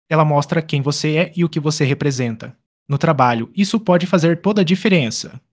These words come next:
Uma boa marca pessoal ajuda você a se destacar na multidão. As pessoas lembram de você e isso pode abrir portas para novas oportunidades. Além disso, uma marca forte pode aumentar sua credibilidade e influência.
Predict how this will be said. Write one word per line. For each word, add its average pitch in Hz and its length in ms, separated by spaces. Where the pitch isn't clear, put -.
Uma 180 200
boa 156 180
marca 131 300
pessoal 156 420
ajuda 151 300
você 151 240
a 170 40
se 160 200
destacar 151 520
na 147 80
multidão. 143 600
As 131 140
pessoas 160 340
lembram 185 300
de 196 100
você 170 480
e 180 160
isso 226 220
pode 202 260
abrir 180 220
portas 170 420
para 160 220
novas 135 320
oportunidades. 185 1080
Além 131 240
disso, 170 400
uma 175 180
marca 208 300
forte 180 400
pode 190 320
aumentar 196 400
sua 190 180
credibilidade 180 880
e 180 60
influência. 131 760